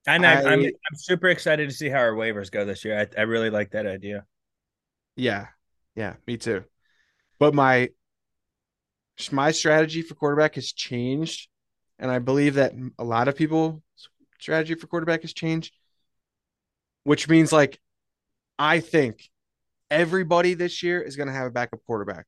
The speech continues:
Speaker 2: on their bench at all times.
Speaker 1: Hundred percent.
Speaker 2: Like, at all times.
Speaker 1: Yep.
Speaker 2: So finding quarterbacks on the waivers is gonna be a little <laughs> bit different this season.
Speaker 1: Yep. 'Cause you're gonna, you're hypothetically, like, when I had that Russell problem
Speaker 2: Mm-hmm.
Speaker 1: last year.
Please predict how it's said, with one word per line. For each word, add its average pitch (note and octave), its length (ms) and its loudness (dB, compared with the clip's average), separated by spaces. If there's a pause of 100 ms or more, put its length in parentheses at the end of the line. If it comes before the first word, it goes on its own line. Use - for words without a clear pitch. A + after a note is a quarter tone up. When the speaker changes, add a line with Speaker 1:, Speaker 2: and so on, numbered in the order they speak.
Speaker 2:
on A2+ 100 -8
their G#2 100 -10
bench G#2 300 -14
at G#2 80 -10
all G2 140 -10
times. G#2+ 160 -14
Speaker 1:
Hundred A2+ 160 -12
percent. G2+ 320 -18 (720)
Speaker 2:
Like, - 120 -8
at A#2+ 100 -2
all G2+ 160 -4
times. - 440 -20 (340)
Speaker 1:
Yep. - 180 -12 (260)
Speaker 2:
So C3 160 0
finding D#3 400 2
quarterbacks E3+ 460 2
on E3 80 0
the D#3+ 80 0
waivers D3+ 380 -2
is B2 140 -14
gonna C3+ 240 -4
be B2+ 320 -2
a A2+ 100 -10
little F3+ 680 2
<laughs> G3+ 60 -14
bit F#3+ 360 2
different D#3+ 420 -4
this A#2 200 -8
season. - 340 -10 (420)
Speaker 1:
Yep. G#2+ 200 -10 (160)
'Cause C#3+ 160 -2
you're F3 100 0
gonna, F#3 340 0
you're E3+ 320 -2 (240)
hypothetically, C#3+ 920 -4
like, B2+ 180 -2
when C#3+ 140 -4
I D#3 100 -4
had D3+ 180 -2
that A2 180 -2
Russell A#2 600 -4 (580)
problem A2+ 280 -2
Speaker 2:
Mm-hmm. G#2+ 120 -4
Speaker 1:
last D3 120 -2
year. - 140 -18